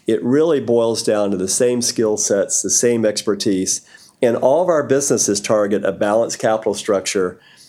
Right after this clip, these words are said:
and a similar cost of capital. So whether the revenue model is based on regulated rates of return,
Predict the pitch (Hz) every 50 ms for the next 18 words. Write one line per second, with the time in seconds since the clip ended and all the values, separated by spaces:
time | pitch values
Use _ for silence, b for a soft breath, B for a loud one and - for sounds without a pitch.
0 | B _ 110 104 101 98 104 - 131 117 113 104 101 - 113 101 98 - - 104
1 | - - 113 98 98 101 101 98 98 - - - B B B B B B B -
2 | - 123 113 107 143 143 139 135 117 110 104 101 113 131 147 156 151 131 117 110
3 | 98 98 95 95 95 95 95 98 107 107 - 104 101 101 - - 113 113 113 113
4 | - 107 98 98 98 95 110 117 123 131 127 110 110 107 101 92 95 104 98 90
5 | - - 104 95 92 - - 107 98 92 92 90 87 90